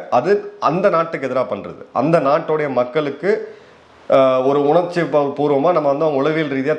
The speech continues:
தாக்குறதுக்காக பண்றது. So அதுல வந்து என்னைய இதுல தனிப்பட்ட முறையில பிளேம் பண்ண வேணாம்.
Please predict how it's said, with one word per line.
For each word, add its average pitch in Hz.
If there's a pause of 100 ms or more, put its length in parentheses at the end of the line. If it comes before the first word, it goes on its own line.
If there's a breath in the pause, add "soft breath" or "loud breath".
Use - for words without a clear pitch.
தாக்குறதுக்காக 123
பண்றது. 110
So -
அதுல 135
வந்து 139 (460)
என்னைய 143 (560)
இதுல 127
தனிப்பட்ட 147
முறையில 131
பிளேம் 127
பண்ண 110
வேணாம். 113